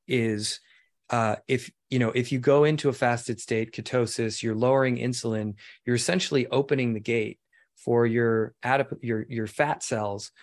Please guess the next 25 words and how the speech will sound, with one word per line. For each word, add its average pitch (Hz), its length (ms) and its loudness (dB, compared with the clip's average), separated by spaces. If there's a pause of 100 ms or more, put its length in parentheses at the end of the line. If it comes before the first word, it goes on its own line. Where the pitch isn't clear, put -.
(220)
to 135 100 0
start 131 440 2
releasing 120 460 -2
fat, - 280 -10 (380)
right? 110 240 -8 (440)
Which 120 200 -2
enables 131 360 2
them 120 180 0
to 113 80 -10
get 110 180 -2
smaller, 147 400 2
which 123 200 -2
enables 113 380 -4
you 107 120 -6
to 107 60 -6
lose 101 280 -8
weight, - 220 -10 (160)
right? 104 140 -10
And 113 180 -4
it 123 220 -4
enables 127 460 0
you 117 120 0
to 110 80 0
burn 107 280 -4
fat 104 300 -8